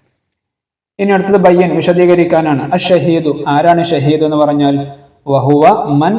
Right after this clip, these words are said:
ഖുതില ഫീ ഖിതാലിൽ കുഫാർ", കാഫിര്യങ്ങളുമായിട്ടുള്ള യുദ്ധത്തിൽ കൊല്ലപ്പെട്ടവർക്കാണ് ഷഹീദ് എന്ന് പറയുക. "അഖല്ലുൽ ഖബർ", ഏറ്റവും ചുരുങ്ങിയ ഖബർ ഏതാണ്? അത് "ഹുഫ്റത്തുൻ തംനഉ ളുഹൂറ റായിഹതി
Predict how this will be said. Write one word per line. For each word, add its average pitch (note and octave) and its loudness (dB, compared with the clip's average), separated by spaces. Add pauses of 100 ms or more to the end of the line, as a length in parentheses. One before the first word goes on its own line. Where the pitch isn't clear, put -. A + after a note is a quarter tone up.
(200)
ഖുതില F#3+ 4
ഫീ F#3 0
ഖിതാലിൽ D#3+ 2
കുഫാർ", D3 0
കാഫിര്യങ്ങളുമായിട്ടുള്ള D3+ 0
യുദ്ധത്തിൽ D3 -2
കൊല്ലപ്പെട്ടവർക്കാണ് D3 -2
ഷഹീദ് D#3 -2
എന്ന് C#3+ -2
പറയുക. B2 -6 (880)
"അഖല്ലുൽ G#3 2
ഖബർ", F3 2
ഏറ്റവും G3 2
ചുരുങ്ങിയ F3+ 0 (120)
ഖബർ E3 4
ഏതാണ്? D#3+ 2 (360)
അത് D3+ 2
"ഹുഫ്റത്തുൻ F3+ 0
തംനഉ F3 2
ളുഹൂറ E3 4
റായിഹതി F3+ 2